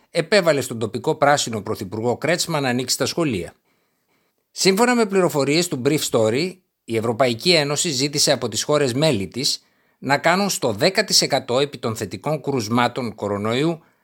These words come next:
αλληλούχηση, ώστε να διαπιστώνεται το είδος των μεταλλάξεων του ιού σε κάθε χώρα.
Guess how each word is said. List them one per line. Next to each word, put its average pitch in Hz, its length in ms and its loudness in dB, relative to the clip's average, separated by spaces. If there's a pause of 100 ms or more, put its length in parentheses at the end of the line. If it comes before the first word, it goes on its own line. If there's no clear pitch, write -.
(180)
αλληλούχηση, 160 760 2
ώστε 139 180 -2
να 127 80 0
διαπιστώνεται 135 600 -2
το - 160 -4
είδος 160 260 2
των 151 100 -2
μεταλλάξεων 123 580 0
του 120 120 -4
ιού 120 160 -2
σε 120 120 0
κάθε 104 240 -2
χώρα. 101 400 0